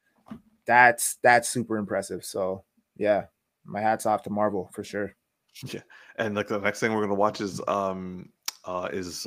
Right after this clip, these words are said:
Speaker 2: Hawkeye. So, uh, I, unfortunately, we have some amazing comments i-, in the comment section, but we, we're kinda running low on time, so we're gonna have to move on to our next topic.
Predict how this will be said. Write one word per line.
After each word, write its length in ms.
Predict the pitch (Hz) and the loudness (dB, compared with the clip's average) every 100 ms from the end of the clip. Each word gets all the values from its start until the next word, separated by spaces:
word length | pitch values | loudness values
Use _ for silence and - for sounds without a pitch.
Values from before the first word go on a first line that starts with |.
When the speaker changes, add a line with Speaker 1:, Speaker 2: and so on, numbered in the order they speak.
| - | -8
Speaker 2:
Hawkeye. 380 | 87 - - - - _ - - - - - _ - - _ - | -6 -4 -6 -8 -14 _ -20 -20 -20 -20 -20 _ -20 -20 _ -10
So, 360 | - 143 131 | 4 6 6
uh, 360 | - 127 120 110 - - - | 6 6 4 2 -4 -12 -4
I, 320 | - 113 104 | 2 6 6
unfortunately, 500 | 110 - 135 127 101 | 4 2 2 2 -4
we 160 | 101 123 | -2 0
have 120 | 139 | 0
some 200 | - 110 - | -2 -4 -4
amazing 440 | 104 107 101 92 | 0 2 2 -2
comments 480 | - 98 90 87 - | 0 2 2 -2 -6
i-, 140 | 101 101 | -2 -2
in 200 | - 95 | -2 -4
the 40 | |
comment 240 | 92 95 - | -6 -6 -4
section, 240 | 95 101 | -6 0
but 120 | 98 | 2
we, 140 | 104 107 | 4 2
we're 220 | 101 90 | 2 -2
kinda 240 | 101 95 92 - | 0 0 0 -2
running 240 | 98 98 90 | -4 -4 -4
low 240 | 92 101 92 | -4 -2 -2
on 100 | 90 | 0
time, 200 | 92 90 | -2 -2
so 100 | 92 | -4
we're 100 | 90 | -2
gonna 140 | 98 | -2
have 80 | 98 | -2
to 60 | 107 | -2
move 240 | 101 104 | 0 4
on 160 | 104 95 | 4 4
to 80 | 101 | 0
our 60 | |
next 240 | 95 104 - | -4 -4 -4
topic. 320 | 92 - 95 | -6 -4 -6